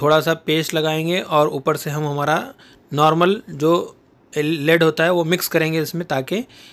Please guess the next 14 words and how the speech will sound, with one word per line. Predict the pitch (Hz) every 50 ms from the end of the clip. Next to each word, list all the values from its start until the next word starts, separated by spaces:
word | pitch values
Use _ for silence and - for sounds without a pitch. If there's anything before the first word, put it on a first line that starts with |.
| _ _ -
इसकी | 151 - - 180 165
melting | 147 139 139 139 135 170 180 190 196 185
point | - 175 165 170 175 175 160
जो | 165 160
है, | 151 170 196 226 - - _ _ -
temperature | 135 135 131 147 156 151 - 185 185
कम | - - 135 135
हो | 139 139 139
जाए। | 147 143 170 220 240 - _ _ _ _ _ _ _ _ _ _ - - - _ _ _ _ _ _ _
तो | - 143 139 139
देख | 131 143 160 160
सकते | - 180 170 - - 170
हैं, | 175 190 185 151
बहुत | 131 135 151 156 -